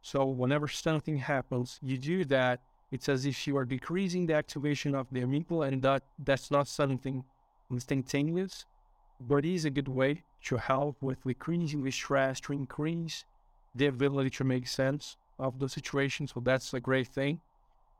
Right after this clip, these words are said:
Having some sort of preparing for it when it comes. So when you have a strategy before the moment of crisis, the more likely you are to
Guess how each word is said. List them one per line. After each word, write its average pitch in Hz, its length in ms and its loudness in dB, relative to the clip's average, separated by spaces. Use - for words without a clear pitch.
Having 170 520 2
some 156 540 0
sort 139 280 2
of 127 380 -2
preparing 180 480 4
for 156 220 2
it 131 200 4
when 135 160 0
it 127 100 0
comes. 127 400 2
So 139 120 -4
when 151 120 0
you 151 60 2
have 170 260 0
a 185 60 2
strategy 135 540 0
before 143 480 -6
the 131 100 -4
moment 135 320 0
of 123 200 -4
crisis, 139 800 0
the 123 100 0
more 147 240 2
likely 143 460 2
you 131 160 0
are 131 240 4
to 139 480 -8